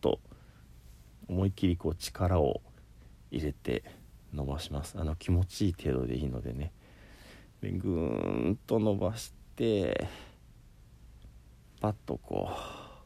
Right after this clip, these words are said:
う、緩めます。そしてね、えー、今度は右足を伸ばします。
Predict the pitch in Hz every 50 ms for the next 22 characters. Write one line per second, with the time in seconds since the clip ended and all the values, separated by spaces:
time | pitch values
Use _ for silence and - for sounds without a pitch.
0 | - - - - - - - - - - - - - - - - - - - -
1 | - - - - - - 73 69 67 60 60 60 58 55 - - - - - -
2 | - - - - - - - - - - - - - - - - - - - -
3 | - - - - - - - - - - - - - - - - - - - -
4 | - - - - - - 104 - - - - 113 113 127 127 123 - - - -
5 | - - - - - - - 95 95 92 92 - - 120 110 107 98 90 90 95
6 | 98 98 92 85 78 73 - - - - - - 107 98 98 98 104 120 135 143
7 | 143 147 139 - - - - 139 143 143 117 85 - - - - - - - -
8 | - - - - - - - - - - - - - - - - - - - -
9 | - 92 80 71 73 73 - - - 71 71 85 - - -